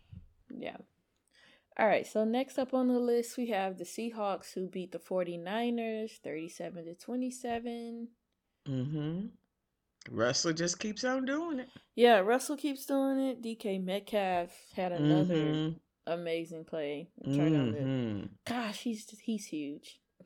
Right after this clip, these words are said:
Speaker 1: Like, every
Speaker 2: Mm-hmm.
Speaker 1: week, <laughs> I see him next to other people, and I'm just like,
Speaker 2: Right. He's
Speaker 1: "How?"
Speaker 2: huge, isn't it? He just, I told you. Let me tell you about that. And let, and do you know they have taken that play,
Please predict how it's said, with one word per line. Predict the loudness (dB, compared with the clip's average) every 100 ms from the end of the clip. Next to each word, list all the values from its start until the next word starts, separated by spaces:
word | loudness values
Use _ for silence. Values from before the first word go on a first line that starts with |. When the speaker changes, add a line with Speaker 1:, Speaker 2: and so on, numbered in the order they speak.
| _ -2
Speaker 1:
Like, | 4
every | 4 6
Speaker 2:
Mm-hmm. | 6 6 4 2 2 2
Speaker 1:
week, | 0 -4
<laughs> | -4
I | -2
see | 0 2 4
him | 4
next | 4 -2
to | -2 0
other | 0 -2
people, | -2 -2 -2
and | -4
I'm | -2
just | 2
like, | 10
Speaker 2:
Right. | 12 12 12 12 8 8
He's | 12 12 12
Speaker 1:
"How?" | 12
Speaker 2:
huge, | 12 12 12 12
isn't | 12 12 12 12 12
it? | 6 -8 6
He | 10 12
just, | 12 12 10 -2 _ _ _ -14 -14 _ _ 10
I | 12
told | 12 12 12 12
you. | 10 -2 -4 _ -20 -20 -20 -20 -20 -20 -20 -20 -2
Let | 8 10
me | 12
tell | 12 12
you | 12
about | 12 12 12
that. | 12 12
And | 12 12
let, | 12 12
and | 8 8
do | 8
you | 8 10 10
know | 12 10 10
they | 10 8 10
have | 6
taken | 6 4 6 4
that | 8 6 6
play, | 6 10 10 10